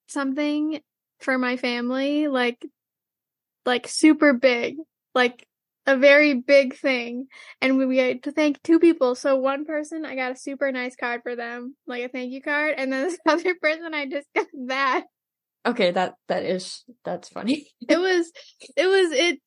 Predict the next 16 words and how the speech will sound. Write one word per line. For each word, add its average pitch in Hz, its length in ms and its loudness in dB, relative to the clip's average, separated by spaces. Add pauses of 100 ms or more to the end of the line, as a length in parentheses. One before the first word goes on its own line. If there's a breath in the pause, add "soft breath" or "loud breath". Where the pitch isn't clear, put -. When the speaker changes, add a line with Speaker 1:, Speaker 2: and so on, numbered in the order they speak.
Speaker 1:
it 330 260 -4
makes 311 320 -2
sense, 269 340 -4
but 277 80 0
I 277 140 2
just, 302 260 -4
like, 330 220 -4 (100)
couldn't, 294 480 -4 (460)
'cause 285 120 -6
I 294 220 0
just, 320 180 -6
like, 311 140 -4
was 302 160 -6
imagining 269 560 -4
them, 285 240 0
like, 269 180 -4